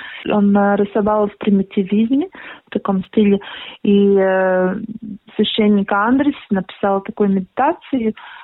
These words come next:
э, и связал эту статью песни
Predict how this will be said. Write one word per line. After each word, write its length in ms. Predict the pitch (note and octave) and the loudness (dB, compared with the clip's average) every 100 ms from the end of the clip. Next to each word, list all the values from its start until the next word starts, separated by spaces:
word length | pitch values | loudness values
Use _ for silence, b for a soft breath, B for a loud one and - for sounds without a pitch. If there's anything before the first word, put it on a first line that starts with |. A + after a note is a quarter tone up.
| - | -2
э, 280 | G3+ F#3+ F#3 | 0 2 2
и 120 | G3 | 0
связал 760 | - G#3+ G#3+ G#3 F#3+ F3+ - D#3 A3 | 0 2 2 2 2 0 -2 -4 -8
эту 300 | - F3+ - - | -8 -6 -6 -4
статью 600 | - - - A#3 A#3 A3 | -6 -6 -2 2 2 2
песни 540 | A#3 B3 A#3 A3+ F3+ | 2 2 0 -2 -2